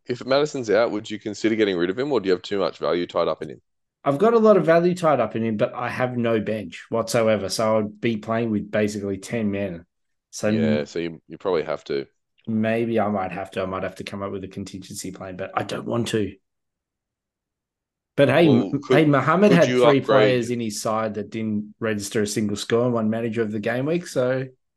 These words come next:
Speaker 1: Well, that's right. It
Speaker 2: Yeah.
Speaker 1: can happen to anyone.
Speaker 2: It could
Speaker 1: Miracles
Speaker 2: happen to
Speaker 1: happen. <laughs> Dreams come true.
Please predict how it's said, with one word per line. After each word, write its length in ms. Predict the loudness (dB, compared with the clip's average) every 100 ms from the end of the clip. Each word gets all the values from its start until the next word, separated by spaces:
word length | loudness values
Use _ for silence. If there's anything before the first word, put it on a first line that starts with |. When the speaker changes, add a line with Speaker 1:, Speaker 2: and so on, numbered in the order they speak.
| _ _
Speaker 1:
Well, 120 | -8 -8
that's 180 | -6
right. 240 | -4 -4 -6 _ _ _ _ _
It 100 | -8
Speaker 2:
Yeah. 60 | -4
Speaker 1:
can 100 | -4
happen 280 | -2 -2 2
to 100 | 2
anyone. 380 | 2 0 -4 -12 _ -2
Speaker 2:
It 180 | -2
could 180 | 0 2
Speaker 1:
Miracles 440 | 4 2 2 -2 0
Speaker 2:
happen 220 | -2 -4
to 140 | -10
Speaker 1:
happen. 120 | -10 0
<laughs> 0 |
Dreams 380 | 2 2 -2
come 200 | -2 -2
true. 300 | -2 -2 -2